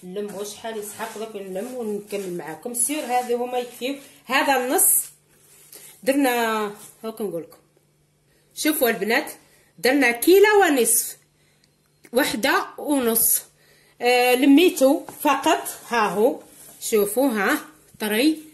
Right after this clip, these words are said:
ها طري هكا.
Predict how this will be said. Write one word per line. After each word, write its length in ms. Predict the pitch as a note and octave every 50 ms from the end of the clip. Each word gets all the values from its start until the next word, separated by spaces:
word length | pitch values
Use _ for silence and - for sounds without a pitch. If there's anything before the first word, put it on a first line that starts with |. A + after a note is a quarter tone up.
| _ _ _ _ _ _ _
ها 360 | F#3 G#3 G3+ G#3+ B3 A#3+ - - - - _ _ _ _ -
طري 380 | G3+ G3+ G#3+ B3+ C#4 D4 - - - _ _ _ _ _ _ _ _ _
هكا. 600 | - A#3 G#3 G#3 - - G3 G#3+ C#4 D#4+ D#4 -